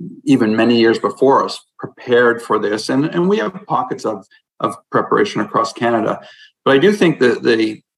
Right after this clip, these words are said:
one of the big solutions, one of the big things that we should be doing is thinking about governance of the whole system, the ecosystem, and having it work together. And, you know,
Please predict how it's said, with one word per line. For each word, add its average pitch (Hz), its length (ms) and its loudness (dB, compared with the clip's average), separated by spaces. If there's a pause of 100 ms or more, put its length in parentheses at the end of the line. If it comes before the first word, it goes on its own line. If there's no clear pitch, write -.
(160)
one 123 340 -4
of 123 60 4
the 107 120 -2
big 123 180 2
solutions, 120 640 -2
one 120 120 0
of 120 80 -2
the 110 60 -2
big 110 200 -2
things 110 260 -6
that 113 80 -2
we 113 80 -4
should - 180 -6
be 110 60 -6
doing 120 260 0
is 107 160 -6
thinking 120 300 -2
about 110 340 2 (560)
governance 123 520 0
of - 160 -4
the 110 140 -2
whole 120 180 0
system, 120 500 -4
the 110 160 -2
ecosystem, 113 500 -6
and 110 100 -4
having 139 260 0
it - 80 -6
work 127 260 0
together. 117 580 -2 (480)
And, 131 260 -2
you 147 60 0
know, 131 280 2